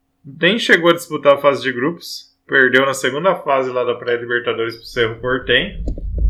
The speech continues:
né? Tomou ali uma, uma bela de uma chacoalhada, né? Tem no seu técnico ali o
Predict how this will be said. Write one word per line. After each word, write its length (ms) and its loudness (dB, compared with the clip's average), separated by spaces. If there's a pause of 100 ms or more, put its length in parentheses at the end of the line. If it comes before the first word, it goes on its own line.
(120)
né? 220 -16 (160)
Tomou 320 -6
ali 160 -8
uma, 320 -14 (720)
uma 260 -10
bela 320 0
de 60 -14
uma 360 -14
chacoalhada, 880 2 (120)
né? 160 -6 (1900)
Tem 220 6
no 80 0
seu 320 2
técnico 500 0
ali 140 2
o 100 -2